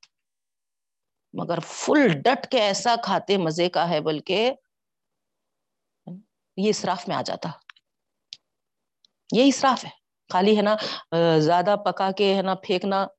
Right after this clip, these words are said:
ہی اسراف نہیں ہے، بہنوں۔ جہاں وہ بھی اسراف ہے، یہ بھی اسراف ہے۔ ہمارے بھوک سے، ہمارے، ہے نا،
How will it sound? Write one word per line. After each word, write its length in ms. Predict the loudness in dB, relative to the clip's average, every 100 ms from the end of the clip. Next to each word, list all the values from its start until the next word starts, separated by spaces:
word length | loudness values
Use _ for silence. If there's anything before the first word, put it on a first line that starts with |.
| -4
ہی 100 | -2
اسراف 340 | -2 -2 -4
نہیں 140 | -2 -2
ہے، 40 |
بہنوں۔ 260 | -2 -4 -6 _ _ _ _ _ _ _ _ _ _ -8
جہاں 260 | -4 -2 -2
وہ 160 | 0 -2
بھی 140 | -2
اسراف 380 | -4 -4 -4 -2
ہے، 120 | -4 -4 -8
یہ 180 | -4 -2
بھی 120 | 0
اسراف 360 | -2 -2 -4 -6
ہے۔ 60 | -16 _ _ _ _ _ _ _ _ _
ہمارے 500 | -6 -2 0 2 0 -2 _ _ _ _ _ _ _
بھوک 380 | -16 0 0 2
سے، 280 | 0 -2 -2
ہمارے، 540 | -4 -2 0 2 2
ہے 220 | 2 -2 0
نا، 160 | 0